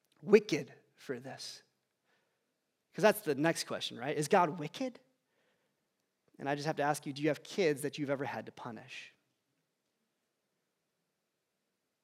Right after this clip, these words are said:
Have you ever sent your kid to a timeout hoping that you would correct their behavior? Have you ever asked your kids, "Why did you do that?" Hoping that you could get to the heart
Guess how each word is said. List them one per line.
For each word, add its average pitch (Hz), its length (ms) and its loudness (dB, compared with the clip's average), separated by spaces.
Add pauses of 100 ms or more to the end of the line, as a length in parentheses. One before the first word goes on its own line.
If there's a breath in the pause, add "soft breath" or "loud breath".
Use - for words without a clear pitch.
(180)
Have - 120 -16
you 160 40 2
ever 151 60 2
sent 151 180 2
your 139 80 -4
kid 151 220 0
to 147 80 0
a - 20 -4
timeout 139 520 -2
hoping 143 400 -2
that 139 120 -2
you 143 120 -4
would 131 100 -6
correct 131 280 -6
their 127 120 -6
behavior? 127 500 -12 (1400)
Have 165 160 8
you 190 80 12
ever 196 160 12
asked 165 360 8
your 170 100 6
kids, 156 340 4
"Why 147 520 2
did 147 360 -2
you 143 240 -4
do 127 360 -12
that?" 170 360 -8 (1080)
Hoping 185 540 4
that 151 200 -4
you 151 60 -8
could 151 100 -6
get 151 140 -4
to - 80 -16
the 139 100 -4
heart 151 460 -4